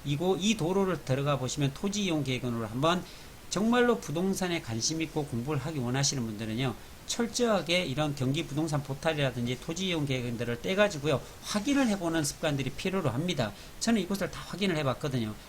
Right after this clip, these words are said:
그랬더니 원래 절대 농지는 못 자릅니다. 자르려도 육백 평 단위로밖에 못 자릅니다. 네, 뭐 삼백 평 자르고 안, 승인을 안 내줘요. 예, 예, 지적 측량해도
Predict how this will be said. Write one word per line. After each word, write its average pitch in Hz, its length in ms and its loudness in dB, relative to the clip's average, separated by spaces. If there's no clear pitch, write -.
그랬더니 214 540 6
원래 240 160 10
절대 175 300 8
농지는 202 320 8
못 160 140 4
자릅니다. 135 520 6
자르려도 226 880 6
육백 156 440 2
평 240 240 6
단위로밖에 147 800 0
못 120 160 -2
자릅니다. 104 560 0
네, 131 200 2
뭐 139 140 4
삼백 262 380 4
평 214 160 4
자르고 180 280 2
안, 165 200 2
승인을 254 360 4
안 117 160 2
내줘요. 113 360 0
예, 113 300 2
예, 131 220 0
지적 208 300 2
측량해도 214 760 4